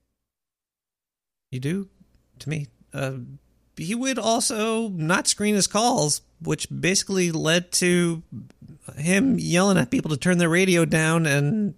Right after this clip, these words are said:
and getting trolled a lot. He got a lot of trolls.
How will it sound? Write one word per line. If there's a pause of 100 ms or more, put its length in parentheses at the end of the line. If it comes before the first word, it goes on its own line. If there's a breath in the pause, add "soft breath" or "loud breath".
(140)
and
getting
trolled
a
lot. (140)
He
got
a
lot
of
trolls.